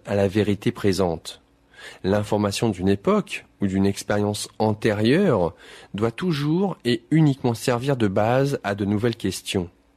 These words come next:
Toujours, le trésor doit être dans la question et non dans la réponse. Et toujours, les questions sont les mêmes. Concernant ces données passées que nous avons montrées,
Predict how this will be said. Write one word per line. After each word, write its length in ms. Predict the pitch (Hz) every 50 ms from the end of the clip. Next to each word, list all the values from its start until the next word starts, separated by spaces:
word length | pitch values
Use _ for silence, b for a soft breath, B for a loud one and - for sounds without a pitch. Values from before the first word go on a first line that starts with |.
| _ _ _ B B B B B B B B _ _
Toujours, 640 | _ - 165 160 - 127 113 110 113 127 147 160 - _ b b b b b b
le 140 | - 101 101
trésor 560 | - - - 139 127 113 117 117 117 139 147
doit 120 | 135 113 -
être 240 | - 120 - - 117
dans 160 | 98 104 104
la 120 | 104 104 104
question 640 | 104 - 107 101 - - - - - 110 98 92 - - _ _ _
et 120 | 98 98 98
non 260 | 101 113 131 131 117
dans 140 | 101 98 92
la 120 | 87 82
réponse. 680 | 82 85 80 - - 82 80 80 - - - - - _ _ _ _ _ _ _ _ b b b b b b b b b _
Et 120 | 104 104
toujours, 720 | - - 127 120 113 117 147 185 196 156 110 95 80 - B B B B B
les 140 | - 107 110
questions 440 | 104 - 120 117 - - - 139 131
sont 180 | - - 107 98
les 120 | 92 90
mêmes. 380 | 90 95 95 92 87 82 78 78 82 - _ _ _ _ B B B B B B B
Concernant 400 | - - 101 - - 101 101 110
ces 160 | 110 - -
données 260 | 90 87 95 95 95 90
passées 440 | - 95 92 - - - 208 240
que 160 | 226 - - 98
nous 180 | 92 92 82
avons 220 | 92 87 80 98 92
montrées, 480 | 92 92 95 95 - - 196 214 -